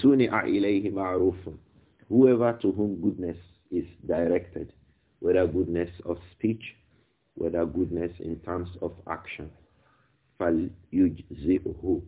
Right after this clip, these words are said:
The Prophet said, "Let him therefore," by way of obligation, "let him therefore pay back that goodness." The Prophet sallallahu alayhi wa alihi wa sallam said, "فَلْيُجْزِئْهُ." And as it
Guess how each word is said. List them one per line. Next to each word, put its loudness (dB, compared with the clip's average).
The -8
Prophet -6
said, -6
"Let 0
him -4
therefore," 2
by -6
way 6
of -4
obligation, 0
"let 2
him -6
therefore -4
pay 6
back -6
that -4
goodness." 0
The -12
Prophet -2
sallallahu 2
alayhi 2
wa -4
alihi -2
wa -6
sallam 0
said, -2
"فَلْيُجْزِئْهُ." 0
And -6
as -4
it -8